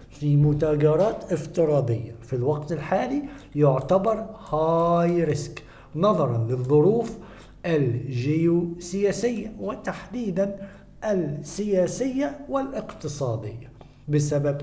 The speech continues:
قرارات ترامب المفاجئة والصادمة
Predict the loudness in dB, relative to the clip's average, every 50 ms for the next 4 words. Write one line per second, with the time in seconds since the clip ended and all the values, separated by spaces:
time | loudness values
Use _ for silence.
0 | -6 -2 0 2 2 2 0 0 0 0 0 0 0 -2 -6 -8 -6 -2 0 2
1 | 2 2 2 0 -2 -4 -8 -12 -14 -18 -18 -18 -6 -2 0 0 0 0 -2 -4
2 | -4 -4 -2 -2 -2 -2 -2 -4 -6 -6 -8 -10 -14 -12 -4 0 0 0 0 -2
3 | -6 -6 -4 -4 -2 0 2 2 2 2 0 0 -2 -6